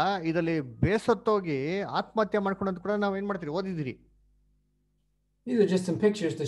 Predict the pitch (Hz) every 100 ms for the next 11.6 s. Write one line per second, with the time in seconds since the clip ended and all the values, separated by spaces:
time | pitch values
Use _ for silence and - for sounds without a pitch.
0 | - 160 131 120 - - _ _ _ _
1 | 254 220 202 233 220 202 196 - 247 226
2 | 156 123 151 196 196 190 208 202 123 113
3 | 98 _ _ _ _ - 247 262 220 240
4 | 233 196 196 180 233 247 233 208 190 170
5 | 196 220 220 196 190 175 170 220 185 165
6 | 147 214 247 208 190 214 220 208 202 185
7 | 175 214 190 170 156 143 190 208 208 185
8 | 147 131 175 214 214 - - - 143 147
9 | - 151 202 254 247 240 226 208 202 -
10 | 185 254 269 233 226 208 208 202 185 170
11 | 165 151 139 113 -